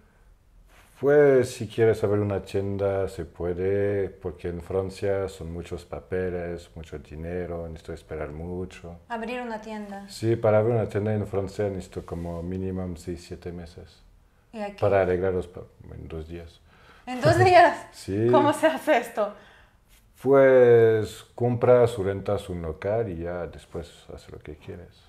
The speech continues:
Speaker 2: ¿Dónde te quedarías? ¿Te quedarías en Huamantla a vivir?
Speaker 1: No, no creo.
Speaker 2: ¿No crees? ¿Y dónde quedarías en México?
Speaker 1: Eh, no sé todavía.
Speaker 2: No sé.
Speaker 1: Por eso que estoy visitando muchas partes.
Speaker 2: Ah, va. Corrígeme si estoy equivocada. Yo creo que la pandemia te tocó acá en México, ¿verdad?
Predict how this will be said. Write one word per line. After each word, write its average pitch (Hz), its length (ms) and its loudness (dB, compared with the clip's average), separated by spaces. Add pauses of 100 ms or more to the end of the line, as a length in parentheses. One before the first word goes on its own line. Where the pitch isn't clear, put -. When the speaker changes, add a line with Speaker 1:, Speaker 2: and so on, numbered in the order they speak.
(460)
Speaker 2:
¿Dónde 233 240 -8
te 277 160 -14
quedarías? 247 500 -6
¿Te 247 100 -12
quedarías 220 420 -2
en 254 120 -10
Huamantla 233 440 -8
a 233 40 -10
vivir? 233 400 -14 (280)
Speaker 1:
No, 120 380 -6
no 90 220 -10
creo. 92 320 -6 (220)
Speaker 2:
¿No 226 160 -14
crees? 311 280 -10 (160)
¿Y 214 80 -14
dónde 214 380 -12
quedarías 208 580 -16
en 202 100 -20
México? 208 440 -20 (300)
Speaker 1:
Eh, 101 320 -8
no 92 120 -8
sé 80 160 -14
todavía. 80 540 -14 (360)
Speaker 2:
No 214 200 -14
sé. 220 500 -18
Speaker 1:
Por 104 140 -2
eso 107 220 -2
que 101 100 -8
estoy 95 200 -4
visitando 87 520 -8
muchas 85 320 -12
partes. 82 340 -16
Speaker 2:
Ah, 208 260 -14
va. 202 140 -10
Corrígeme 294 680 -4
si 269 500 -8
estoy 254 320 -8
equivocada. 240 680 -4
Yo 240 120 -12
creo 262 240 -8
que 285 100 -12
la 240 200 -6
pandemia 220 540 -8
te 240 100 -16
tocó 214 240 -8
acá 220 260 -4
en 220 140 -10
México, 226 420 -14
¿verdad? 196 400 -6